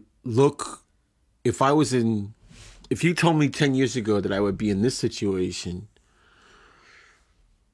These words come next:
the situation I find myself in now, where, yeah, you got better gear, um,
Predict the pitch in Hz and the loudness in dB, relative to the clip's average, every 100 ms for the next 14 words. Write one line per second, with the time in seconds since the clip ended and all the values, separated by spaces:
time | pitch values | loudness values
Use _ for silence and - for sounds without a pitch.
0 | _ _ _ - 127 143 160 143 - 117 | _ _ _ -8 0 2 2 2 2 0
1 | 104 123 107 101 92 101 - 92 104 101 | 0 0 0 -2 -2 -4 -4 -4 -2 -2
2 | 92 - 110 107 98 117 131 117 104 107 | -4 -10 -4 -2 -2 0 2 2 2 2
3 | 113 95 123 104 92 120 139 139 123 120 | 0 0 0 0 0 2 4 4 2 -2
4 | - _ _ - 98 92 90 87 87 - | -12 _ _ -8 -6 -4 -4 -6 -10 -14